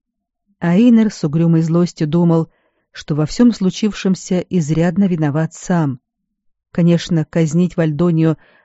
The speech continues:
следом за её сыновьями-разбойниками было несправедливо, но уж перетряхнуть деревню и найти случайно уцелевших перевальных братьев он мог.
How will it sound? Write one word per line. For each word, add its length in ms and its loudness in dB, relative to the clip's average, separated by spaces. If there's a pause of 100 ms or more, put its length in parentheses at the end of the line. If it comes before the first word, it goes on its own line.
следом 480 -2
за 120 -2
её 160 0
сыновьями-разбойниками 1300 -2
было 200 -2
несправедливо, 840 -2 (680)
но 160 2
уж 160 -2
перетряхнуть 680 2
деревню 640 0 (100)
и 100 0
найти 400 0
случайно 600 -2
уцелевших 760 -4
перевальных 640 -2
братьев 580 -4 (140)
он 180 0
мог. 400 -2